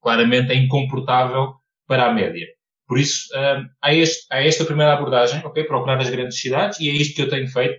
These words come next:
e esta foi a minha estratégia. No entanto, há aqui uma segunda ideia, uma segunda corrente, que é algo que eu tenho investigado já há algum tempo,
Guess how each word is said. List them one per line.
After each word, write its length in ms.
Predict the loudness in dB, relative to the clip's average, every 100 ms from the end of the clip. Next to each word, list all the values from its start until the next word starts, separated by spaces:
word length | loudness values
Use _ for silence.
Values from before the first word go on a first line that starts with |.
| _
e 180 | -4 -2
esta 160 | -2
foi 200 | -4 0
a 20 | 0
minha 120 | 0
estratégia. 600 | -2 -2 0 0 -2 -10 _ _ _ _ _
No 180 | 2 2
entanto, 460 | 2 2 0 -4
há 100 | -6
aqui 120 | -2 -2
uma 160 | -2
segunda 680 | -2 -2 -2 2 2 2 0 -8 _ _ _ _ -4
ideia, 400 | 0 4 4 2
uma 120 | 0
segunda 340 | 0 0 0
corrente, 400 | -2 0 0 0
que 80 | 2
é 40 |
algo 180 | 4 4
que 80 | 2
eu 120 | -2
tenho 440 | 0 2 2 0 -4 -10 _ _ -4
investigado 880 | -2 -2 -2 0 0 0 -2 -4
já 180 | -4 0
há 460 | 2 2 0 -2 0
algum 360 | 2 2 0 0
tempo, 500 | 0 0 -2 -8